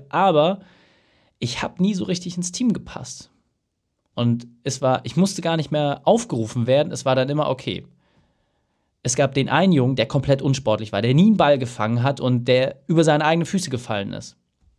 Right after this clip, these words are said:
Der wurde vor mir gewählt. Und ich bin dann immer bei der Mannschaft gelandet, die noch einen brauchten. So war es bei mir,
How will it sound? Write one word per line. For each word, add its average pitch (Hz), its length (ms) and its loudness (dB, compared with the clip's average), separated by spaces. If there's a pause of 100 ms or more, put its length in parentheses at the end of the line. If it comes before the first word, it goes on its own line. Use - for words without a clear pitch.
(120)
Der 170 160 4
wurde 151 140 0
vor 110 180 0
mir 107 140 -2
gewählt. 87 400 -10 (380)
Und - 180 -18
ich 226 340 0 (420)
bin 104 120 -8
dann 113 80 -4
immer 127 160 2
bei 113 100 2
der 127 200 4
Mannschaft 151 360 -2
gelandet, 120 640 -2 (1300)
die 123 60 0
noch 135 180 2
einen 127 160 -2
brauchten. - 540 -8 (1040)
So 113 260 -2
war 139 140 0
es 135 80 -8
bei 147 140 -6
mir, 104 200 -6